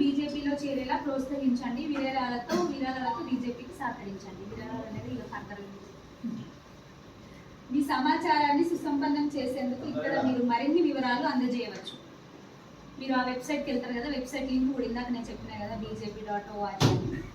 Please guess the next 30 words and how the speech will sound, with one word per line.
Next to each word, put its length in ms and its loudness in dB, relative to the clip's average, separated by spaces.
అది 160 0
కూడా 160 2
కింద 220 6
వచ్చేస్తుంది 420 -4
మీరు 220 -4
చేస్తున్న 360 -8
ప్రాసెస్లో. 480 -10
దాని 180 2
లోపలికి 380 2
వెళ్ళి 180 2
మీకు 220 2
ఇంకా 120 2
పర్సనలైజ్డ్ 580 2
డీటెయిల్స్, 400 0
ఫ్యామిలీ 340 6
మెంబర్స్ 300 0
డీటెయిల్స్ 380 -2
కూడా 200 -4
మన 80 6
నేషనల్ 380 0
పార్టీకి 360 -2
ఇవ్వచ్చు. 300 -6
సభ్యత్వ 460 2
కార్డు 320 4
డౌన్లోడ్ 460 2
చేసుకోండి. 440 -4
ఇతరులు 320 0
పార్టీ 220 4
సభ్యులుగా 400 2
మారేందుకు 460 2